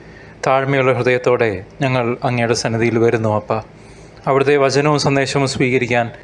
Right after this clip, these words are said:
ഞങ്ങളുടെ ഹൃദയങ്ങളെയും മനസ്സുകളെയും ആത്മാക്കളെയും ഒരുക്കണമേ എന്ന് ഞങ്ങൾ യാചിക്കുന്നു, അപേക്ഷിക്കുന്നു. അങ്ങയുടെ കൃപയാൽ കേൾക്കാൻ ചെവികളും കാണാൻ കണ്ണുകളും അനുസരിക്കാൻ മനസ്സുമുള്ള ഒരാത്മാവിനെയും ഞങ്ങൾക്ക് നൽകണമേ പിതാവേ. ഞങ്ങൾ അങ്ങയുടെ സന്നിധിയിൽ അണയുമ്പോൾ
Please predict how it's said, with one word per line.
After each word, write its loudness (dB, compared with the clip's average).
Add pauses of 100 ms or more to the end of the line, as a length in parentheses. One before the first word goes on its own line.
(280)
ഞങ്ങളുടെ 0
ഹൃദയങ്ങളെയും 2
മനസ്സുകളെയും 0
ആത്മാക്കളെയും 0 (200)
ഒരുക്കണമേ -2
എന്ന് -2
ഞങ്ങൾ 0
യാചിക്കുന്നു, 0 (340)
അപേക്ഷിക്കുന്നു. -2 (580)
അങ്ങയുടെ 0
കൃപയാൽ 0 (480)
കേൾക്കാൻ 2
ചെവികളും 0 (380)
കാണാൻ 2
കണ്ണുകളും 0 (440)
അനുസരിക്കാൻ 0 (100)
മനസ്സുമുള്ള 2 (200)
ഒരാത്മാവിനെയും 0 (100)
ഞങ്ങൾക്ക് -2
നൽകണമേ -2
പിതാവേ. 0 (500)
ഞങ്ങൾ 0
അങ്ങയുടെ 0
സന്നിധിയിൽ 0
അണയുമ്പോൾ 0